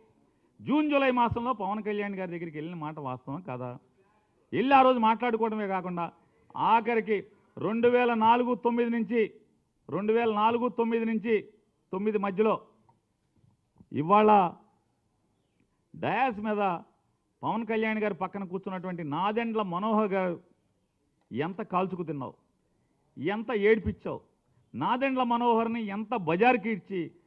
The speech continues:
రచ్చ రచ్చ చేస్తే ఈ రోజుకి నాదెండ్ల మనోహర్ గారు నిజంగా నువ్వు కాళ్ళు పట్టుకుంటే కదా ఆయన కరిగింది. చిరంజీవి గారు నాదెండ్ల మనోహర్ గారికి ఫోన్ చేసి,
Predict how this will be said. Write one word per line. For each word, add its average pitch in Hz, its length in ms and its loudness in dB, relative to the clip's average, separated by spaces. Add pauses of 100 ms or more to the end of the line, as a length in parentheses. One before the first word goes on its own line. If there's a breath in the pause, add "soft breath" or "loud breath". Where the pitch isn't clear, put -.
(180 soft breath)
రచ్చ 214 300 -2 (140)
రచ్చ 240 160 -4 (140)
చేస్తే 214 280 2 (540)
ఈ 196 160 -4
రోజుకి 226 460 0
నాదెండ్ల 220 420 -2
మనోహర్ 202 440 -2
గారు 208 280 -2 (1160)
నిజంగా 220 380 -2 (1900)
నువ్వు 175 120 -4
కాళ్ళు 202 260 0
పట్టుకుంటే 202 360 -2
కదా 185 160 -4
ఆయన 180 100 -6
కరిగింది. 185 400 -6 (320)
చిరంజీవి 233 420 -2
గారు 220 180 4
నాదెండ్ల 214 380 -2
మనోహర్ 202 360 -2
గారికి 180 260 -6
ఫోన్ 220 300 -4
చేసి, 208 220 0